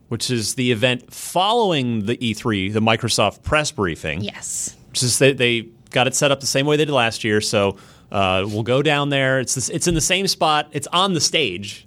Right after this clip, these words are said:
Speaker 1: It's on the, at least if, at least it was last year.
Speaker 2: Yeah, that
Speaker 1: It was
Speaker 2: threw
Speaker 1: on the literal stage.
Speaker 2: We were talking about that, how it threw us off because we thought they were gonna do some big battle royale announcement
Speaker 1: Yes.
Speaker 2: because they had so many stations set up,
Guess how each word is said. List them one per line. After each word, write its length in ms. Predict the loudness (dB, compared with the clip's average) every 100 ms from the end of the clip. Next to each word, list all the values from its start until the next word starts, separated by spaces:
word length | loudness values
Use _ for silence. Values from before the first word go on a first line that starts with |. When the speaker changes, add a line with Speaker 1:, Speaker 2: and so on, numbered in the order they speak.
| -8
Speaker 1:
It's 180 | -2 0
on 140 | 0
the, 80 | 0
at 80 | 0
least 200 | 0 0
if, 120 | -2
at 80 | 0
least 220 | 0 0
it 60 |
was 220 | 2 2 4
last 300 | 2 0 -4
year. 280 | -4 -6 -2
Speaker 2:
Yeah, 260 | -2 0
that 140 | 0 0
Speaker 1:
It 40 |
was 100 | 2
Speaker 2:
threw 80 | 2
Speaker 1:
on 120 | 0
the 80 | 2
literal 300 | 2 2 2
stage. 600 | 0 0 2 2 0 -2 0
Speaker 2:
We 80 | 0
were 60 |
talking 200 | 2 0
about 100 | 0 0
that, 140 | 0
how 160 | 0 0
it 140 | -2
threw 240 | -6 -2 0
us 140 | 0
off 260 | 2 0 0
because 260 | -2 0 0
we 80 |
thought 260 | 0 0 0
they 60 | 0
were 60 |
gonna 160 | 2 2
do 140 | 2
some 260 | 0 0 0
big 280 | 0 0 2
battle 260 | 2 4 4
royale 520 | 2 2 2 4 2
announcement 440 | 2 0 0 2
Speaker 1:
Yes. 140 | 2 2
Speaker 2:
because 180 | 0 0
they 60 |
had 140 | 0 0
so 260 | 0 0
many 180 | 2 0
stations 460 | 2 0 -2 -2 0
set 100 | 2
up, 200 | 0